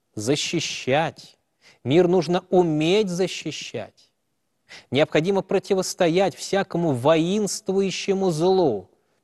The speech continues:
всякой нетерпимости, всякой агрессии. В конце концов, современному терроризму тоже следует противостоять всеми возможными средствами.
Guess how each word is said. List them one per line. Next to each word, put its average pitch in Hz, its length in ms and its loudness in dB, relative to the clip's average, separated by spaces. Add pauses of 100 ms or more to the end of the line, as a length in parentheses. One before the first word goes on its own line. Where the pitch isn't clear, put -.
(220)
всякой 180 420 2
нетерпимости, 180 1000 -2
всякой 185 520 -2
агрессии. 170 840 -2
В - 60 -16
конце 151 300 -4
концов, 160 380 -2 (280)
современному 170 880 0
терроризму 180 840 2
тоже 127 440 -2 (180)
следует 143 560 0
противостоять 170 1000 0
всеми 135 560 -4 (280)
возможными 135 720 0
средствами. 117 840 -4